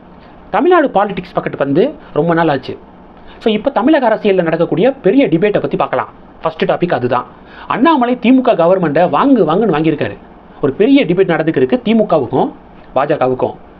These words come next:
என்ன பின்னணி தெரியுமா? அண்ணாமலையுடைய சமூக வலைதள பதிவை நான் அப்படியே சொல்லிடுறேன். தமிழகத்தில் முப்பத்தி ஆறு அரசு மருத்துவ கல்லூரிகள்ல, தமிழக-, தமிழ்நாட்டுல இருக்கக்கூடிய முப்பத்தி ஆறு கவர்மெண்ட் மெடிக்கல் காலேஜஸ்ல, முப்பத்தி நாலு கவர்மெண்ட் மெடிக்கல் காலேஜஸ்க்கு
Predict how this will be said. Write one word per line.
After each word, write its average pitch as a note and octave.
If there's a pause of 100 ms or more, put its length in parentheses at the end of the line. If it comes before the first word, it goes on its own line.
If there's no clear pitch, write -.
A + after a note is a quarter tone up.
(140)
என்ன B3+
பின்னணி G3+
தெரியுமா? D3 (420)
அண்ணாமலையுடைய G3+
சமூக G3+
வலைதள F3+
பதிவை C#3 (200)
நான் C#3+
அப்படியே D3+
சொல்லிடுறேன். C#3 (340)
தமிழகத்தில் B3 (260)
முப்பத்தி C4
ஆறு A3+
அரசு B3+ (300)
மருத்துவ A#3
கல்லூரிகள்ல, D#3
தமிழக-, F#3
தமிழ்நாட்டுல F3+
இருக்கக்கூடிய E3 (200)
முப்பத்தி G#3+
ஆறு F#3+
கவர்மெண்ட் G3
மெடிக்கல் F#3
காலேஜஸ்ல, D3+ (420)
முப்பத்தி C#4
நாலு B3+
கவர்மெண்ட் A3
மெடிக்கல் F#3+
காலேஜஸ்க்கு E3